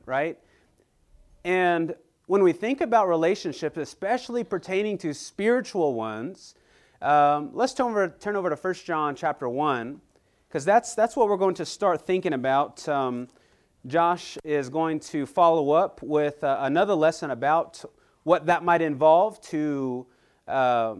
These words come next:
maintain relationship and being a good steward of a relationship that God has blessed me with, with another human being.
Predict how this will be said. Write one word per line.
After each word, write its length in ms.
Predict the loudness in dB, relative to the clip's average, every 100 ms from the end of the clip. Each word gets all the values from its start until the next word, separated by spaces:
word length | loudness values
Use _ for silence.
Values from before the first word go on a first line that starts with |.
| -12
maintain 800 | -4 2 4 2 0 -2 2 2
relationship 840 | 2 0 0 -2 -4 -6 -6 -4
and 140 | -4 0
being 180 | 0 2
a 60 |
good 240 | 0 -2 -2
steward 680 | -14 -2 2 6 4 4 -10 _ _ _ _ _
of 360 | 6 8 8 4
a 140 | 0 2
relationship 920 | 2 2 2 0 -4 -6 -6 -6 -2
that 220 | -4 -2
God 260 | -2 -2 -2
has 180 | -4 -6
blessed 400 | 0 0 0 -4
me 160 | -4
with, 380 | -2 0 -2 -4
with 160 | -10 -6
another 320 | -4 -4 -6
human 420 | -4 0 0 -2
being. 400 | -4 -2 -4